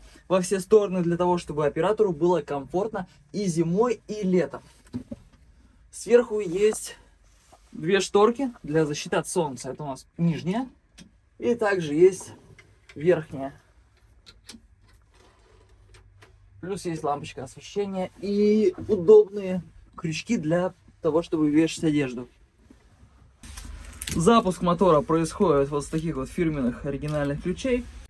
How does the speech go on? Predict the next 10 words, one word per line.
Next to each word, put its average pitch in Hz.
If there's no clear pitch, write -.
Запускаем 147
мотор. 135
Отлично, 220
запустили 226
мотор. 254
Спереди -
у 190
нас 185
находится 185
большая 196